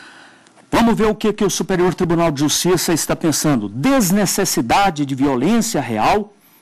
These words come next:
ou presumida no crime de estupro de vulnerável. Reiterando essa posição, vamos, esse, vamos um outro elemento aqui.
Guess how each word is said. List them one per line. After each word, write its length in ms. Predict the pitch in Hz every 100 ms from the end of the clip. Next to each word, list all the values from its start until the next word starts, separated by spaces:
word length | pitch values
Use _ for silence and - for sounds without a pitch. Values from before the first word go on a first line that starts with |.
| -
ou 160 | 202
presumida 640 | 220 208 180 156 185 214 190
no 140 | 180
crime 240 | 180 202
de 120 | 165 165
estupro 540 | - - 285 - 175
de 100 | 139
vulnerável. 720 | 135 135 113 101 92 - - _ _ - - - - - -
Reiterando 540 | 170 254 247 220 214
essa 160 | 190 208
posição, 640 | - 185 143 - 143 98 - - _ _ _ _ _ _ _ -
vamos, 420 | - 131 196 156 -
esse, 360 | 147 160 - - 156 165
vamos 320 | 131 180 196 160
um 160 | 175
outro 220 | 190 -
elemento 360 | 185 175 175 175
aqui. 320 | - 156 -